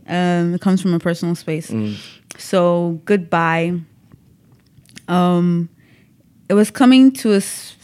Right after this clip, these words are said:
Speaker 1: I think it was a phase in my life where I was just like, "You know what? Screw you guys. I don't really care what you guys think." But it was also to do with the relationship. So
Speaker 2: Mm-hmm.
Speaker 1: there's, like, it's kinda, like, two meanings.
Speaker 2: Yeah.
Speaker 1: Um, coming out of a relationship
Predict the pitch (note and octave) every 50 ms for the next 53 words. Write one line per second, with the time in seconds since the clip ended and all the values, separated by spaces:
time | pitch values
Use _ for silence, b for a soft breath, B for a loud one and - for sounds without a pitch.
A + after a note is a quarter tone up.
0 | - - - - - - _ _ _ _ - G3 G3+ A3 A#3 B3+ B3+ C4 A3 G#3
1 | F#3+ F#3 - - - - - - G3 F#3 F#3+ G3 G3 F#3+ F#3 F3+ F3 F3 F3 F3+
2 | F3+ F#3 - - F3+ F3 E3+ E3+ E3+ - - - D#3+ E3 E3+ F3 F3+ F#3+ F#3+ -
3 | F#3 F3 E3+ E3 E3 - - - - _ _ _ _ _ _ _ _ _ _ _
4 | _ _ _ _ _ _ _ - F#3+ G#3 G#3 G3+ F#3+ F3+ - - - - - -
5 | C4+ C#4+ D4 C#4+ C4+ B3+ G#3+ G3+ F#3 F#3 F#3 F#3+ F#3+ F#3+ F#3 G#3 A#3 A#3 A3 G3+
6 | G3 G3 F#3 - - - F#3+ F3 E3+ F3 F3+ F#3 F3 F3 F3 E3 F3 F3 E3+ E3+
7 | E3 E3+ - - F3 D#3+ E3 - F3 F3+ F3+ F#3 F3+ F3+ F3 F3+ E3 F#3+ G3 -
8 | A3 G#3 G3 F#3+ F#3 F3+ - b b b b b b b b - G3 D#3+ F3+ F#3+
9 | F#3 F#3 F3+ F3+ F3+ E3+ - _ _ _ _ - F3 E3+ - F3+ F3 F3 F3 E3+
10 | E3+ F3+ F#3 - - G#3 G3+ - A3+ G#3+ G#3+ - - - A#3+ A3 G3+ G3 - -
11 | F#3 G3 G3 F#3 G3+ G3 F#3+ - G#2+ G3+ - - F#3 F3+ - - - - A3+ G#3+
12 | G3 F3+ F3+ - - G3+ F#3+ F3+ F3 E3+ E3 D#3+ E3 E3 - - - A#3 A3+ -
13 | - b b b b b b - F3+ F3+ F3 F3 F3 F3 - G#3 G3+ G3+ G3 F#3
14 | F3+ F3+ E3+ E3+ E3+ E3 E3+ E3+ - F#3+ F3 - F#3 E3+ E3+ E3+